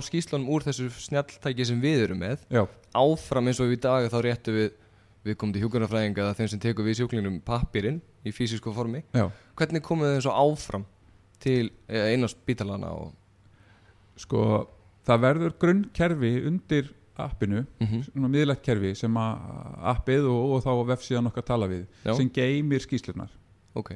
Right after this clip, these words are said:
Speaker 2: og, og verður með þær. Það kerfi er svo tengt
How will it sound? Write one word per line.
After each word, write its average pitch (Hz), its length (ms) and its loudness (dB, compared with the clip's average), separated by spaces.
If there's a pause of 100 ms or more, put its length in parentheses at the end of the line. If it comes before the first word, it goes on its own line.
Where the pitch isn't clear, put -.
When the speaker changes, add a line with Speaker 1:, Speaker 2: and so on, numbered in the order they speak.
(280)
Speaker 2:
og, - 180 -4
og 123 140 2
verður 123 220 4
með 117 120 2
þær. - 160 -4 (440)
Það 165 300 -2
kerfi 135 540 -2
er 123 80 -4
svo 123 140 -4
tengt 185 280 -4